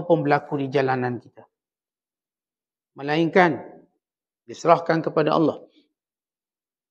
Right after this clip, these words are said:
Dan apa pun berlaku dalam ujian, dalam apa pun keadaan,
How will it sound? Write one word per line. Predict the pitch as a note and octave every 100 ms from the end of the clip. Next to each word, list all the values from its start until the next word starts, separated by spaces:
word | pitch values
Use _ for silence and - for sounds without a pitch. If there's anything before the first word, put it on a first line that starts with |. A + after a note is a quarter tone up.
| _
Dan | D3 C#3+
apa | D3 - F3
pun | F3 D3
berlaku | D3+ D3 - E3+ F3
dalam | D3 C3+ C3 A#2 -
ujian, | B2+ C3 D3+ C#3+ D3 - _ _ _ _ _ _ _ _ _ _ _ C3
dalam | C3+
apa | - C#3 D#3+ D#3+ D#3
pun | D3+ C3+ - - _ _ _ _ _ _ _ _ _ _ _ _
keadaan, | B2+ C3 C#3 - F#3 D#3 D3+